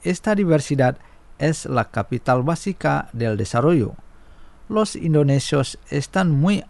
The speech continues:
agradecidos de vivir en la tierra de Indonesia, los cuales, aunque son diferentes, pero mantengan la unidad.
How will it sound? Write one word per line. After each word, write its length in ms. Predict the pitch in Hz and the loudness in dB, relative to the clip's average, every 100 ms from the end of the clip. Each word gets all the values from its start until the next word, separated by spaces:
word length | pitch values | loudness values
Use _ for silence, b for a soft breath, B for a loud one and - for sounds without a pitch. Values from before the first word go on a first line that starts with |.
| - | -8
agradecidos 1040 | 165 180 113 92 95 - 135 143 143 - - | -4 -2 -2 -4 -6 -4 0 2 2 0 -6
de 120 | 139 | -4
vivir 460 | 120 123 160 196 - | 0 0 0 0 -4
en 200 | - 160 | -4 0
la 120 | 160 | 0
tierra 400 | - - 117 131 | -2 -4 0 2
de 100 | 131 | 0
Indonesia, 600 | 104 101 107 117 - - - b b b b | -2 -2 0 -2 -4 -10 -12 b b b b
los 240 | 196 190 - | -2 -2 0
cuales, 440 | 185 156 147 - - | 2 4 2 -2 -8
aunque 460 | 131 170 196 160 | -2 -2 0 0
son 260 | 135 196 190 | 0 0 0
diferentes, 800 | 139 120 117 117 - 107 98 - b b b - | 0 0 0 0 -2 -4 -4 -10 b b b 0
pero 180 | 123 | 2
mantengan 640 | 113 117 110 - 185 151 117 | 2 2 0 0 0 2 2
la 160 | 113 - | 2 0
unidad. 380 | 170 123 85 | 0 0 -2